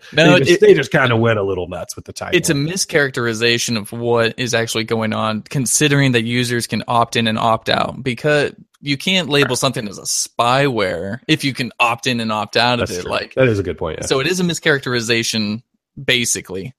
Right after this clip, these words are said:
Speaker 1: to sum it up. But at the same time, it's not that it's a good <laughs> thing. Of course,
Speaker 2: Right.
Speaker 1: it sucks,
Speaker 2: Right.
Speaker 1: but it is sort of, it was a little naughty of E F F, I think, to take it that far.
Speaker 2: It was. They went a little nuts.
Speaker 1: Yeah.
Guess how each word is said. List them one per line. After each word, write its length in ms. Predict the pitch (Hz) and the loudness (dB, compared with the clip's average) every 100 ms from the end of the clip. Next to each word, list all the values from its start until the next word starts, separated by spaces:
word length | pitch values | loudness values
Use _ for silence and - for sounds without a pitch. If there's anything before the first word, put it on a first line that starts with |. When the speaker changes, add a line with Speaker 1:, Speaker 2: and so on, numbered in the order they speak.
| - | -10
Speaker 1:
to 100 | 127 | -4
sum 220 | - 107 | -2 -2
it 100 | 92 | -6
up. 220 | 82 - _ - | -10 -12 _ 0
But 200 | 120 - | 0 2
at 120 | 135 | -2
the 60 | 127 | 2
same 200 | 156 131 | 0 2
time, 240 | 151 113 - | 2 0 0
it's 200 | 151 196 | 2 4
not 180 | 202 | 4
that 140 | 202 175 | 4 4
it's 160 | 170 | 4
a 120 | 170 160 | 4 2
good 320 | 127 143 185 | 0 -2 -2
<laughs> 20 | |
thing. 440 | 208 - - 175 143 | -6 -6 -2 -2 -2
Of 140 | 127 | -2
course, 240 | 110 185 | 2 2
Speaker 2:
Right. 80 | 113 | 0
Speaker 1:
it 60 | 104 | -8
sucks, 720 | - - 127 147 120 147 - - - | -8 -4 2 4 4 0 -4 -12 -20
Speaker 2:
Right. 160 | - - - | -20 -6 0
Speaker 1:
but 260 | 139 120 - - | 0 0 -6 -4
it 140 | 131 | 0
is 180 | 127 123 | 0 0
sort 200 | - 117 | -2 -2
of, 300 | 110 104 - _ - | -2 -6 -14 _ -10
it 60 | |
was 140 | 127 113 | -8 -8
a 40 | |
little 460 | 113 131 135 131 - | -4 -2 -2 -4 -6
naughty 460 | 127 127 117 107 95 | -2 2 2 0 -8
of 140 | 98 | -10
E 120 | 117 107 | -6 -4
F 180 | 104 | -4
F, 220 | - - 110 | -8 -8 -8
I 60 | |
think, 240 | - 104 - | -8 -10 -10
to 80 | |
take 200 | - - | -12 -12
it 80 | - | -12
that 160 | - - | -14 -14
far. 140 | 151 151 147 - | -12 -14 -14 -6
Speaker 2:
It 160 | - - | -4 -4
was. 480 | 85 80 73 - - _ | -6 -8 -10 -14 -20 _
They 100 | - | -2
went 220 | 98 90 - | 0 -2 -8
a 80 | - | -14
little 220 | 80 80 | -14 -16
nuts. 440 | 80 87 - - _ - | -16 -12 -10 -10 _ -8
Speaker 1:
Yeah. 300 | 85 65 | -6 -6